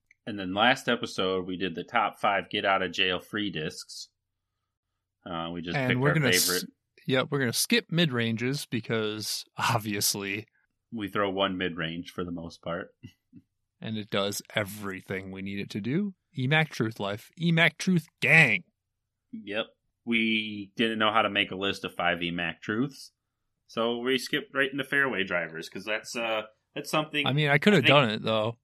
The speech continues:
Speaker 1: both
Speaker 2: You can
Speaker 1: of
Speaker 2: go
Speaker 1: us
Speaker 2: with,
Speaker 1: like
Speaker 2: like,
Speaker 1: to test out.
Speaker 2: Prime, you can go with Biofusion, Lucid, and then actually, I, you know, tr-, regular
Speaker 1: We'll save it
Speaker 2: Truth.
Speaker 1: for the E mac Truth episode two.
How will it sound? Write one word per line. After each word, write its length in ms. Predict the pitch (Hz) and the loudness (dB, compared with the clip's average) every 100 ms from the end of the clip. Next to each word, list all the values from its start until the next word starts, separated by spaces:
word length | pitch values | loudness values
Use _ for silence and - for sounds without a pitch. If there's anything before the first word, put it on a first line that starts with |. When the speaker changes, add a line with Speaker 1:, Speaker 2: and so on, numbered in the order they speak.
| _ _ _ _ _ - | _ _ _ _ _ 0
Speaker 1:
both 120 | 127 | 2
Speaker 2:
You 60 | 113 | 2
can 80 | 120 | 2
Speaker 1:
of 40 | |
Speaker 2:
go 120 | 107 | 2
Speaker 1:
us 100 | 104 | 2
Speaker 2:
with, 80 | 107 | 2
Speaker 1:
like 80 | 104 | 2
Speaker 2:
like, 100 | 104 | 2
Speaker 1:
to 120 | - | 2
test 40 | 147 | 6
out. 40 | |
Speaker 2:
Prime, 680 | 160 170 165 160 165 160 160 | 8 8 6 6 6 6 4
you 120 | 127 | 2
can 180 | 113 110 | 0 -2
go 280 | 107 104 101 | -2 -2 -2
with 260 | 101 101 - _ | -4 -8 -14 _
Biofusion, 1400 | 127 143 147 151 147 156 151 143 151 147 147 143 143 135 | 4 6 6 4 0 -2 0 -2 -2 -4 -2 -4 -4 -2
Lucid, 1040 | 117 139 139 - 147 139 139 139 139 135 127 _ _ _ _ _ _ | 0 0 -2 -4 -2 0 0 2 2 0 -4 _ _ _ _ _ _
and 140 | 120 123 | -2 0
then 160 | 123 | 2
actually, 520 | 120 143 - 135 120 | 2 2 2 0 4
I, 120 | 117 113 - | 2 2 -2
you 100 | 117 | -2
know, 180 | 101 104 _ - | -2 -6 _ -14
tr-, 140 | 123 | -4
regular 340 | 113 127 135 135 | -2 0 2 2
Speaker 1:
We'll 80 | |
save 260 | 123 135 131 | 2 2 2
it 20 | |
Speaker 2:
Truth. 440 | 131 135 - - _ _ _ - - | 0 -2 -8 -18 _ _ _ -20 -20
Speaker 1:
for 160 | - 110 | -8 -6
the 200 | 101 113 | -6 -6
E 120 | 110 | -6
mac 320 | 104 101 95 | -2 0 -2
Truth 320 | - 101 98 - | -4 -6 -6 -8
episode 560 | 98 95 - 90 82 - | -12 -12 -10 -10 -10 -10
two. 240 | 85 | -12